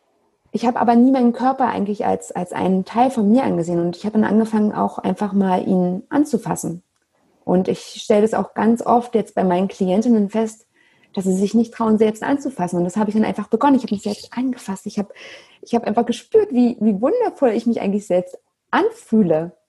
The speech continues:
Und vorher war für mich Berührung immer nur was, was Sexuelles.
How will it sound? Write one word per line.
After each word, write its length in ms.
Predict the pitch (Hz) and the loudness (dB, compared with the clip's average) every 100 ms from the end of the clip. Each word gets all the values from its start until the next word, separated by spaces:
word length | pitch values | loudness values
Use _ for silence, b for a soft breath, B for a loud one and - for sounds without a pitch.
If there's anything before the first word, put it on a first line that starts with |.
| _ _ _ _ _ _ | _ _ _ _ _ _
Und 200 | - 185 | -4 -4
vorher 340 | - 214 247 208 | -2 2 4 2
war 140 | 208 | 0
für 100 | 214 | 0
mich 220 | 208 208 | 0 0
Berührung 600 | - 190 226 294 277 254 247 | -2 0 2 4 4 4 2
immer 260 | 220 214 | 2 4
nur 220 | 214 214 | 4 2
was, 420 | 196 190 - - _ | 0 -4 -8 -18 _
was 160 | 185 - | -10 -4
Sexuelles. 760 | 202 - - 254 180 - - | -4 0 2 2 0 -6 -18